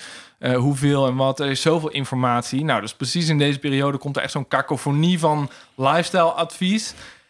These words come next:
En het bureau heeft dat zelf ook door, van, "We laten ze ook wel een beetje aan hun lot over." En ze, het grappige is ook, ze pushen dus ook achter de schermen wel voor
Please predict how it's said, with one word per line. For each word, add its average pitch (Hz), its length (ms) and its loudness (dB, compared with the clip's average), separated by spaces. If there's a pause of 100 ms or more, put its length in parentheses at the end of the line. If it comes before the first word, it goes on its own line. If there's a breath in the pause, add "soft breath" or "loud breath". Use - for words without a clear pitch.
(120 loud breath)
En 165 180 0
het 151 160 0
bureau 143 260 2
heeft 139 120 -2
dat 139 140 -2
zelf 139 240 0
ook 156 260 0
door, 120 160 0
van, 113 160 -6
"We 107 60 -4
laten 101 280 -6
ze - 100 -10
ook 110 120 -12
wel 113 100 -4
een 104 120 -4
beetje 107 280 -4
aan 107 80 -4
hun 107 120 -4
lot 107 200 -8
over." 107 380 -8 (160 loud breath)
En 170 140 4
ze, 196 200 0
het 180 140 -2
grappige 220 300 2
is 202 120 -2
ook, 202 140 -2
ze 190 200 -2
pushen 240 440 0
dus 165 160 2
ook 151 260 -2
achter 190 360 -2
de 151 120 -2
schermen 147 540 0
wel 170 340 4
voor 147 520 0